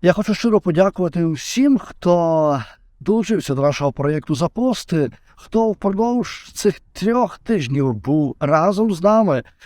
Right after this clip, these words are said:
зі мною, отцем Романом Демушем, з Падре Сержем, з отцем Тарасом Бровді, з Патріаршою комісією у справах молоді, яка є ініціаторкою цього євангелізаційного проєкту. Дякуємо, що ви підтримали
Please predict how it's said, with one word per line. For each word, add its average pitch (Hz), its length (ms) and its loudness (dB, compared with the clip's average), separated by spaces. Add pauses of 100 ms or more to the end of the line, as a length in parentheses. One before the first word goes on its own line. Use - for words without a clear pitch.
зі 123 220 -2
мною, 190 340 2
отцем 143 220 -2
Романом 135 400 0
Демушем, 131 520 -2 (300)
з 123 280 -2
Падре 143 380 2
Сержем, 147 680 0
з 107 120 -6
отцем 139 280 -2
Тарасом 202 420 0
Бровді, 151 440 -2 (420)
з 151 720 -4
Патріаршою 208 500 0
комісією 214 380 0
у 185 40 -2
справах 208 480 0
молоді, 190 720 0 (320)
яка 147 260 -4
є 170 280 0
ініціаторкою 170 840 -2
цього 143 220 -2
євангелізаційного 151 960 0
проєкту. 131 540 -4 (240)
Дякуємо, 175 420 0
що - 200 -6
ви 151 180 -2
підтримали 170 920 0